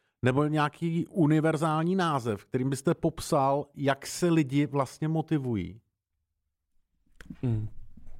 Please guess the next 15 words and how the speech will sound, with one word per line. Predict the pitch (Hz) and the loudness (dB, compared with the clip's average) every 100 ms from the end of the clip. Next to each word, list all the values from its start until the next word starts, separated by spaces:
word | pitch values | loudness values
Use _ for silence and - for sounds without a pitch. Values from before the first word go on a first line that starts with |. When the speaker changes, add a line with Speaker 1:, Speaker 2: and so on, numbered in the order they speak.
| - | -6
Speaker 2:
Ten | 123 120 | 0 2
nejjednodušší, | 131 160 127 117 120 | 2 0 -2 -2 -4
peníze. | - 131 165 131 104 - _ - - | -2 0 0 -2 -4 -8 _ -18 -6
Eh, | - - - - _ _ _ - 110 110 107 104 101 _ _ - - _ - _ _ _ _ _ _ _ _ _ _ _ | -6 -6 -18 -20 _ _ _ -4 -2 0 -2 -4 -8 _ _ -20 -20 _ -20 _ _ _ _ _ _ _ _ _ _ _
lidi | 135 131 131 143 | 0 2 2 0
jsou | 156 | -2
schopní | - 151 - 156 | -2 -4 -2 -2
pro | 151 143 | 0 -2
peníze | 123 147 147 147 | -2 -2 0 0
udělat | 151 151 | -2 -2
cokoliv. | 139 - 110 - _ _ _ _ _ _ _ _ _ _ _ | -4 -2 -2 -4 _ _ _ _ _ _ _ _ _ _ _
A | 123 123 | -2 2
někteří | 120 123 123 131 135 139 139 - | 2 0 0 0 0 0 -2 -4
i | 135 | -4
pracovat. | - 117 117 95 | -2 -2 -2 -4